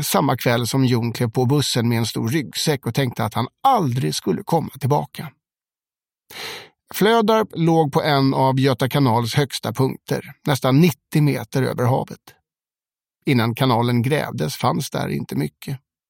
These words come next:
Men namnet antydde att det en gång legat ett torp där. Och kanske var det så. När kanalen grävdes gjorde ingenjörerna en liten avstickare,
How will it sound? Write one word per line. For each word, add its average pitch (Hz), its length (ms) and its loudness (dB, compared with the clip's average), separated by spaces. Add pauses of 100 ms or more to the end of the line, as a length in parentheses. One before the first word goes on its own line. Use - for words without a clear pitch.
(220)
Men 139 120 4
namnet 139 340 4
antydde 139 500 2
att 127 60 -2
det 143 80 0
en 139 180 2
gång 127 200 2
legat 127 400 0
ett 156 160 -2
torp - 380 -2 (100)
där. - 340 -4 (920)
Och - 240 -6
kanske - 320 -2
var 135 200 2
det - 80 -4
så. - 200 -8 (1400)
När 175 140 4
kanalen 202 580 4
grävdes 147 480 2
gjorde 147 180 2
ingenjörerna 127 640 2
en 110 340 -2 (200)
liten 117 360 -2
avstickare, 185 800 0